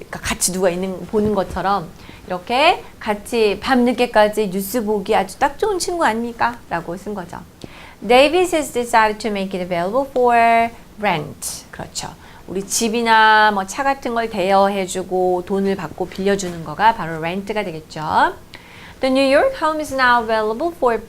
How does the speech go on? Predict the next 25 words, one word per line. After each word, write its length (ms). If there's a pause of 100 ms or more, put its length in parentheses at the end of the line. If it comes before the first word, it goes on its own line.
booking 520
through 340
home 680 (360)
sharing 800
website." 840 (520)
자, 180
이미 360
집은 320
있고, 500 (240)
근데 220
당장 320
여기 240
누가 180
있는 260
건 120
아니기 360
때문에 460 (340)
이 120
노는 380
공간을 640 (100)
쉐어하면서 1120 (260)
또 200 (120)
서로 300
간에 260
이렇게 560